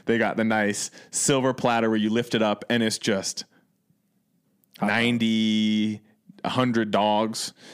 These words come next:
Speaker 1: and they're boiled, and you just put 'em on the bun.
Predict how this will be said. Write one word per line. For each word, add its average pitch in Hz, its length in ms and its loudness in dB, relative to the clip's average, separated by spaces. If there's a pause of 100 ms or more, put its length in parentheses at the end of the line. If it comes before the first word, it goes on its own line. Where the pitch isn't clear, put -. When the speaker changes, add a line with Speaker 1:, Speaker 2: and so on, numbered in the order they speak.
(160)
Speaker 1:
and 113 140 2
they're 98 80 2
boiled, 123 720 0
and 107 140 0
you 107 60 0
just 104 340 -4
put 131 140 2
'em 123 100 2
on 120 160 2
the 110 60 -2
bun. 117 520 0